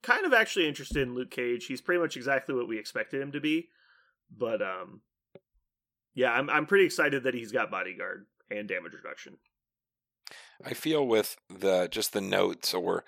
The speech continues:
Speaker 2: what they're giving up of, like, all these wild effects and, like, random shit that he is gonna be that three-pointer. That, that tends to be your three-pointer with stuff they can do that's awesome,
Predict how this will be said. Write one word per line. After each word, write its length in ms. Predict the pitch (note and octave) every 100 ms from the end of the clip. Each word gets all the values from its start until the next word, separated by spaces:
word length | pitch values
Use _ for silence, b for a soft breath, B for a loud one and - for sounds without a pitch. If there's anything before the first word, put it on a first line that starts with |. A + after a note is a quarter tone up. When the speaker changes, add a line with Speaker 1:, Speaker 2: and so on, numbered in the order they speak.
| B B -
Speaker 2:
what 160 | A#2 -
they're 80 | -
giving 340 | A2+ G2+ F#2+
up 240 | F#2 F#2
of, 120 | F2 F#2+
like, 200 | F2 F2+
all 100 | F2+
these 200 | F2 E2+
wild 360 | F2+ E2+ E2+ E2
effects 520 | - F2+ - - -
and, 140 | E2+ E2+
like, 260 | E2 D#2+ -
random 400 | F#2 F2+ F#2+ F#2
shit 400 | - G2 F#2+ - b b -
that 100 | G2
he 100 | F#2+
is 140 | F#2+ -
gonna 180 | F#2
be 120 | F2 F2
that 200 | D2+ -
three-pointer. 680 | E2+ D#2 D#2 D#2 D2+ E2+ -
That, 140 | A2+ -
that 180 | B2+ C3+
tends 280 | C3 A#2+ -
to 80 | G2
be 80 | F#2+
your 120 | F2
three-pointer 680 | - F2+ - F2 F2 F#2 F#2 b b b -
with 180 | G2
stuff 320 | - - - -
they 100 | D3
can 140 | D3
do 160 | D3 D3
that's 160 | C#3+
awesome, 560 | F2+ D#3 - G#2 F#2+